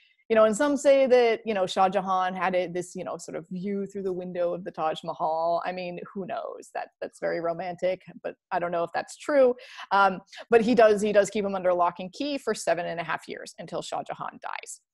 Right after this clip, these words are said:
And that's, that's an, a problem for Aurangzeb. Uh, basically, leaders across the rest of the Muslim world will not recognize Aurangzeb as king because he has overthrown his father, because that's against Sharia. Um,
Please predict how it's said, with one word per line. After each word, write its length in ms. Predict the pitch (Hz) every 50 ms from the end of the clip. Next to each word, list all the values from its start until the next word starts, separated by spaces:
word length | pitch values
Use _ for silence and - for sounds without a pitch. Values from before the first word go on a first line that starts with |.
| - -
And 320 | 190 185 175 175 175 175
that's, 240 | - 202 196 - - -
that's 260 | 202 202 190 175 -
an, 180 | 190 185 185 - -
a 80 | 165 175
problem 680 | - - - - 214 202 202 202 196 185 180 175 175 170 _ _ _ -
for 140 | 170 -
Aurangzeb. 400 | - - - - - - - - - - _ _ -
Uh, 320 | 185 180 170 170 165 165 - _ _ - - - -
basically, 240 | 247 240 - 254
leaders 380 | 214 208 214 226 214 208 196 190
across 440 | 185 - - - 190 185 180 - -
the 160 | - 190 175
rest 240 | 185 180 175 - 208
of 60 | 190
the 80 | 208 196
Muslim 340 | 180 180 - - 196 180
world 420 | 170 185 190 202 226 254 254 214 175
will 200 | 196 196 196 196
not 240 | 185 175 180 175 - -
recognize 540 | 175 165 - 165 190 202 165 165 165 165 - -
Aurangzeb 460 | - 175 170 170 165 151 165 156 -
as 160 | - - - _ _ -
king 300 | 220 214 262 320 403 370 _ _
because 300 | - 208 202 - 180 175
he 80 | - 180
has 120 | 175 175
overthrown 460 | 180 156 156 165 - - 165 160 156 151
his 160 | 156 160 -
father, 260 | - - - - - - - _ _ _ _ _ _
because 280 | - 165 165 - 143 -
that's 180 | 147 147 - -
against 320 | 147 - - 107 - -
Sharia. 320 | - - 123 - 143 - - - _ _ _ - - _ _ _ _ _ - -
Um, 340 | 185 180 175 165 170 170